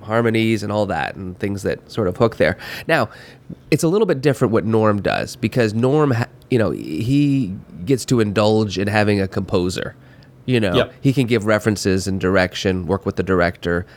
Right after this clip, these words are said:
Speaker 1: but he's got a composer. Our budgets do not allow for that. We
Speaker 2: <laughs>
Speaker 1: really have to work with canned music, don't we?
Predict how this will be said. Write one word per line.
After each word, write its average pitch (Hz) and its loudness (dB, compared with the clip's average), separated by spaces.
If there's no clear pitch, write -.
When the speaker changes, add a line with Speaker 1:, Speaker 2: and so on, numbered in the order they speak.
Speaker 1:
but 143 0
he's 165 0
got 117 2
a 98 0
composer. 98 -2
Our 156 2
budgets 117 -2
do 117 2
not 110 4
allow 87 2
for - -8
that. - -6
We 127 2
Speaker 2:
<laughs> 117 -2
Speaker 1:
really 135 0
have 143 -2
to 160 -2
work 135 -2
with 110 -2
canned 107 0
music, 107 0
don't 123 0
we? 65 -8